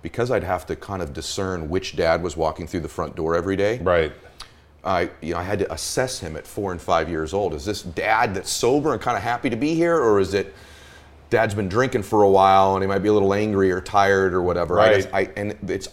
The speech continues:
Speaker 1: ironic that one of the skills I use most in my life now is assessing people.
Speaker 2: Yeah, I bet you're
Speaker 1: And
Speaker 2: really good with social cues and picking it up
Speaker 1: Picking
Speaker 2: really
Speaker 1: it up.
Speaker 2: quickly 'cause you had to figure out how to regulate
Speaker 1: And I
Speaker 2: yourself.
Speaker 1: would think when you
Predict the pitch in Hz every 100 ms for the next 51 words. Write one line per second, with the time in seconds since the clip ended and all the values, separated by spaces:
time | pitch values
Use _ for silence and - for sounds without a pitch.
0 | - 95 92 117 151 101 101 101 - 98
1 | 107 113 98 98 - - 117 107 101 92
2 | 95 87 92 98 - 95 87 90 104 120
3 | 87 78 78 85 82 - 98 - 85 80
4 | 113 - 123 135 110 117 110 104 117 117
5 | 101 95 104 90 98 - 95 90 87 85
6 | 82 92 95 87 85 82 113 104 104 151
7 | 131 107 95 85 101 87 92 101 90 90
8 | 107 87 92 92 95 90 92 98 82 80
9 | 78 113 120 135 139 120 - 131 110 -
10 | 104 110 110 107 107 107